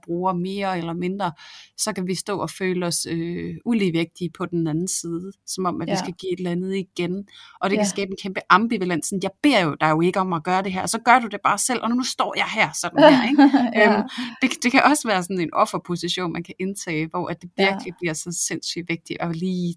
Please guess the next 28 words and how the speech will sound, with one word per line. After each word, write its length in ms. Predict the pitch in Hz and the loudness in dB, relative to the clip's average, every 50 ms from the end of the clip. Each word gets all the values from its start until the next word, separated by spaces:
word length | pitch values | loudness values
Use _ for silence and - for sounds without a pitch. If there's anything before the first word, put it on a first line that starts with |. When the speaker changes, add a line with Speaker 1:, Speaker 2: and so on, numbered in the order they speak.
| - | -6
Speaker 1:
turde 140 | - 170 156 | -6 -6 -6
kigge 260 | 156 - - - - _ | -4 -4 -6 -6 -6 _
på 120 | - - | -8 -8
sig 160 | 151 - - | -8 -6 -6
selv 200 | - - 160 175 - - | -6 -6 -6 -8 -10 -10
og 60 | 165 | -12
se, 180 | - - 170 156 | -10 -8 -8 -8
hvad 120 | - 147 - - | -6 -6 -6 -4
er 120 | 160 160 | -4 -4
det, 160 | 165 165 - | -6 -6 -10
det 100 | - 170 | -10 -8
gør 120 | - 180 180 175 - | -6 -6 -6 -6 -6
ved 140 | - 226 226 | -6 -4 -2
mig? 180 | 233 240 247 240 - _ _ _ _ _ _ _ _ - | -2 -2 -4 -6 -8 _ _ _ _ _ _ _ _ -8
Speaker 2:
Ja. 100 | 202 190 | -6 -4
Speaker 1:
Hvad 100 | 180 - | -2 0
er 100 | 180 185 | 0 0
det, 160 | 185 202 202 | 0 0 -2
jeg, 180 | 190 170 175 - - | 0 0 -2 -4 -4
jeg 120 | - 185 - - - | -6 -6 -4 0 0
opl-, 320 | 190 196 - - - - | 0 0 0 -6 -8 -4
hvordan 280 | - 185 185 190 196 208 | -2 -2 0 0 0 0
er 80 | 208 | 0
det, 80 | 214 220 | 0 0
jeg 100 | 202 196 - | -2 -2 -2
oplever 400 | - - - - 190 170 170 165 | -2 -4 -2 -4 -4 -4 -4 -6
mig 160 | - - 147 | -8 -8 -6
selv 260 | - - - 185 - | -6 -4 -4 -4 -6